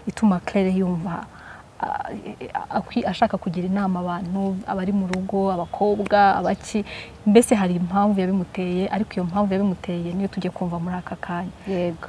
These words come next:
Speaker 1: Ubwo turi buze kuza kumva nimba ari impamvu nziza cyangwa ari impamvu
Speaker 2: Cyangwa
Speaker 1: mbi.
Speaker 2: nimba ari impamvu
Speaker 1: Eh,
Speaker 2: mbi,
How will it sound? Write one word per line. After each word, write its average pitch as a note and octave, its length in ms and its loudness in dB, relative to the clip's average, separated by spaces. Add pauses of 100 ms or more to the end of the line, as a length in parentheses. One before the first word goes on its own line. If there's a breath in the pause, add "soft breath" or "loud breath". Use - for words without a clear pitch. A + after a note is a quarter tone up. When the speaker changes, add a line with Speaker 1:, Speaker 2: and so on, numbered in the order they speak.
Speaker 1:
Ubwo F#3+ 160 -4
turi - 160 -2
buze G#3 140 4
kuza F#3 180 -2
kumva F#3 300 0
nimba G3 200 4
ari G3 100 4
impamvu F#3 340 4
nziza F3 240 0
cyangwa F#3+ 280 4
ari F#3 80 2
impamvu F3 280 0
Speaker 2:
Cyangwa A3 280 6
Speaker 1:
mbi. A3 100 8
Speaker 2:
nimba G#3+ 160 10
ari G#3 140 8
impamvu F#3+ 360 4 (180)
Speaker 1:
Eh, F3+ 100 6
Speaker 2:
mbi, G#3 180 4